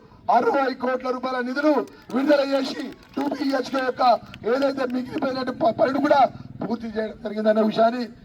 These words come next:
వారు చెప్పడం జరుగుతుంది. మరి ఈరోజు గౌరవ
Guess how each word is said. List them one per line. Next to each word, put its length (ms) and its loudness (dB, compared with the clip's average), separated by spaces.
వారు 200 0
చెప్పడం 340 0
జరుగుతుంది. 400 -4
మరి 200 -2
ఈరోజు 280 6
గౌరవ 240 6